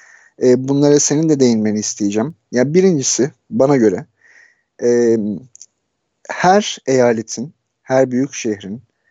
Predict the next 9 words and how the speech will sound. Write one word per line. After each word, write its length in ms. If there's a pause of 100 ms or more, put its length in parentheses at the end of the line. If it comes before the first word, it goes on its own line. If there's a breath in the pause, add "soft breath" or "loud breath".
(340)
e, 260 (120)
N 160
F 120
L'de, 360
N 100
B 180
A'de, 300 (640)
işte, 300 (180)
e, 60